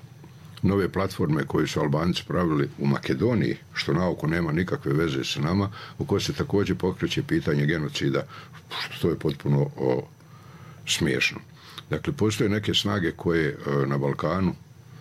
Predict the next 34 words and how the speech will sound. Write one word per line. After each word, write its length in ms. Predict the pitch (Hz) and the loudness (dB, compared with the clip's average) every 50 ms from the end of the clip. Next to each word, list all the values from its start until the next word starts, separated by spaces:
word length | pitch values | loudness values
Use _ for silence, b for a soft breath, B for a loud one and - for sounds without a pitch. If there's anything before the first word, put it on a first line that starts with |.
| B B | B B
prave 300 | - 80 87 90 82 76 | 0 0 2 2 2 2
razne 320 | 76 87 87 82 - - - | 2 0 0 -2 -2 -4 -6
priče, 480 | - - 71 76 78 71 - - 82 | -4 -2 0 0 0 0 0 -2 0
shvataju 520 | - - - 78 76 - 80 76 76 73 69 | 0 0 0 -2 -2 0 0 2 2 2 2
da 320 | 65 69 69 67 67 - - B B B B B B B B B | 2 2 0 0 -2 -4 -8 B B B B B B B B B
su 220 | - - - 73 | -4 -2 0 2
dobile 320 | 73 87 92 87 87 78 | 2 4 4 4 4 4
države 580 | 76 73 90 90 92 101 90 80 76 73 71 - - - B B B B B B B B B B - | 2 2 2 2 2 2 2 2 2 0 -2 -4 -8 -16 B B B B B B B B B B -2
u 140 | 67 69 71 | 0 2 4
napadima 640 | - 90 87 - - 76 65 65 67 69 69 67 | 4 2 2 -2 -2 -2 -2 0 0 0 0 0
na 380 | 67 69 69 69 71 71 71 71 - - | 0 0 0 2 2 0 0 -2 -4 -2
Srbiju 500 | - - - 98 85 87 85 82 69 62 | 0 0 2 2 4 4 4 2 2 2
i 40 | |
srpski 400 | - - 90 95 90 - - - | 0 0 0 0 -2 -2 -2 0
narod 360 | - - - 92 120 139 131 131 - - B B B B B B | 0 2 2 2 2 0 -2 -2 -6 -12 B B B B B B
i 60 | 107 | -2
tu 180 | 107 - 127 110 | 2 2 2 2
priču 340 | - 127 127 - - - 90 | 2 2 0 0 0 0 0
nastavljaju 420 | 104 110 - - 113 95 90 82 | 0 0 2 2 4 4 4 4
i 40 | 87 | 4
misle 240 | 98 87 - - 85 | 4 2 4 4 4
da 100 | 80 80 | 4 4
mogu 320 | 82 87 82 82 87 - - - B B B B B B B B B | 4 4 2 2 0 -2 -2 -6 B B B B B B B B B
i 120 | - 87 85 | 2 2 4
u 60 | 80 | 4
buduće 440 | 73 82 80 73 71 69 - - - | 4 4 4 4 2 2 0 -2 -2
tako 280 | - 64 - - - | -2 -2 -4 -4 -6
da 100 | - - | -8 -6
rade. 260 | - - - - - | -6 -6 -6 -2 0
Ali 120 | 170 - 185 | 4 4 4
da 60 | 175 | 4
se 100 | 147 117 | 4 2
vratimo 440 | 107 110 107 101 - 104 92 95 95 | 2 2 0 0 2 2 4 4 4
ovoj, 280 | 95 90 87 82 76 | 6 6 6 4 2